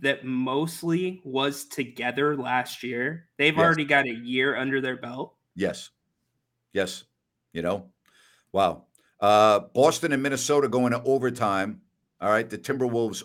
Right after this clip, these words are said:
Speaker 2: are at home. Uh, the Nuggets have now taken the lead on the Pelicans, eighty-seven eighty. The Warriors win,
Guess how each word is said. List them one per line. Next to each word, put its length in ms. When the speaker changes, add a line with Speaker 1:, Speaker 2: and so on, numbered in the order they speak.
Speaker 2:
are 280
at 200
home. 540
Uh, 160
the 100
Nuggets 400
have 180
now 220
taken 320
the 60
lead 200
on 140
the 80
Pelicans, 640
eighty-seven 580
eighty. 240
The 120
Warriors 600
win, 420